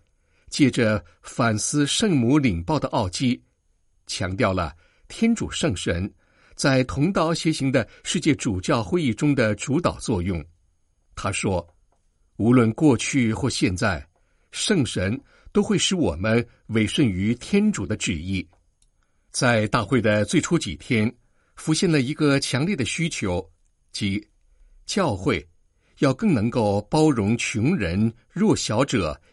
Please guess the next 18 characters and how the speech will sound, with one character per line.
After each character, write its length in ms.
遥 320
远 120
的 120
人， 280
并 160
对 160
移 240
民 240
和 100
难 240
民 300
予 300
以 20
特 300
别 120
的 140
关 260
注。 280